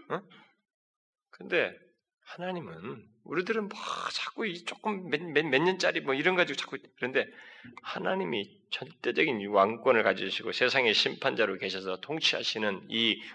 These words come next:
의의 보좌에 앉으신, 어?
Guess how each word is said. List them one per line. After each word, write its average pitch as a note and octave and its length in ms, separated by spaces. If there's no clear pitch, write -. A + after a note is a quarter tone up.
의의 B2 340
보좌에 A2 760
앉으신, G#2 760
어? D#3 180